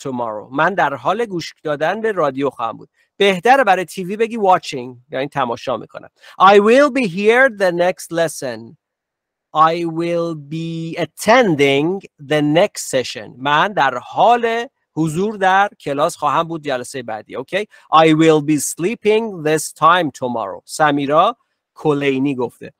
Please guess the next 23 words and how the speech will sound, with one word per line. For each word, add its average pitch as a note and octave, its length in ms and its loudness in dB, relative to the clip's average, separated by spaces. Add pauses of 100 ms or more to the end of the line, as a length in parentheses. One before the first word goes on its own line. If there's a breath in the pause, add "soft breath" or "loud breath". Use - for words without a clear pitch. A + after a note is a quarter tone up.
(240 soft breath)
ممنونم F#3 960 4
بچه‌ها G#3 360 0
برای G3 280 -4
کامنتاتون. D#3+ 800 -6
آفرین، D#3 760 -4
آفرین. D#3+ 640 -6 (280 soft breath)
بریم D#4+ 240 8
بعدی. A#3 440 4 (320)
بچه‌ها B3 400 4
دستا G3 380 0
پایین A#3+ 300 -2
یه F#3 80 -2
لحظه. D#3+ 260 -2
من F#3+ 120 2
ببینم A#3 360 -2
ساختار، G3+ 760 -4 (460 soft breath)
آه، D#3+ 500 2 (400)
آینده D#3+ 540 4
استمراری D#3 520 -4
رو A#3+ 80 -10
کسی A3 260 -10
سوالی F#3+ 440 -4
داره؟ D#3+ 420 -4